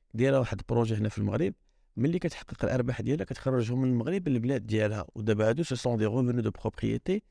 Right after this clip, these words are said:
فيرسي. ريفوني دو بروبريتي فيرسي.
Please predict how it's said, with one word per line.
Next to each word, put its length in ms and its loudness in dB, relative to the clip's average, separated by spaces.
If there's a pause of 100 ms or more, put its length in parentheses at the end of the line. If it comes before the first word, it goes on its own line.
(280)
فيرسي. 380 0 (1600)
ريفوني 400 0
دو 100 0
بروبريتي 720 -2 (2750)
فيرسي. 420 0